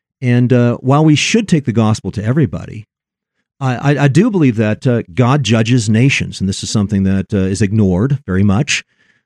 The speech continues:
uh, as if God is disconnected with nations. But if God was willing to judge Sodom and Gomorrah and Tyre and Sidon for their disobedience, I would think that God would still judge post-Christian nations that are shaking their fist in Almighty God's face.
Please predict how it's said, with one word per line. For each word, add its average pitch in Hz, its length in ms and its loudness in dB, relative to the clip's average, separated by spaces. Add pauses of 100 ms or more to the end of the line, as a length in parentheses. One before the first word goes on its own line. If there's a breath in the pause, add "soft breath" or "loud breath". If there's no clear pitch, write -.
(120)
uh, 92 180 -8
as 120 140 2
if 131 160 2
God 117 240 0
is 98 340 -4
disconnected 127 640 2
with 92 160 0
nations. 87 400 -6
But 131 140 -2
if 139 80 -6
God 208 240 0
was 190 260 0
willing 151 300 2
to 135 80 4
judge 120 320 0
Sodom 120 280 0
and 107 100 0
Gomorrah 110 380 2
and 101 120 -2
Tyre 107 240 -2
and 98 120 0
Sidon 113 520 -2 (420)
for 110 120 -2
their 110 120 2
disobedience, 107 1160 -2 (640)
I 156 220 2
would 156 240 2
think 131 460 2
that 127 320 -2
God 117 320 0
would 113 140 -2
still 160 360 2
judge 101 580 -2 (180)
post-Christian 127 560 0
nations 107 400 0
that 101 80 -2
are 101 80 -2
shaking 117 320 -2
their 95 140 2
fist - 400 -2
in 98 100 -2
Almighty 101 400 0
God's 98 320 -2
face. 117 580 -6